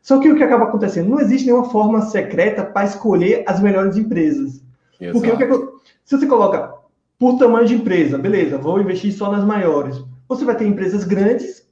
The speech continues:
Speaker 1: com péssimos resultados financeiros. Aí você fala, "Não, vou pegar as maiores com aumento de resultados." Beleza, se uma empresa boa tem um resultado pior por qualquer que seja,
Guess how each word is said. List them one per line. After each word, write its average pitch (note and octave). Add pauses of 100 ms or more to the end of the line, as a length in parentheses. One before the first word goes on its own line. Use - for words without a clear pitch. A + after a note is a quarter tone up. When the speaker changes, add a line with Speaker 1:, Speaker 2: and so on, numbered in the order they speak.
(200)
Speaker 1:
com C#4
péssimos A#3+
resultados F3
financeiros. C3+ (380)
Aí D#3+
você F#3+
fala, D#3+
"Não, D#3+
vou D#3
pegar D#3+
as E3
maiores G3+
com B3 (100)
aumento G#3
de A#3
resultados." F#3 (400)
Beleza, A3
se -
uma C#4
empresa B3
boa F#3
tem G#3+
um G3+
resultado F#3
pior D#3+ (320)
por A3+
qualquer G3+
que -
seja, F#3+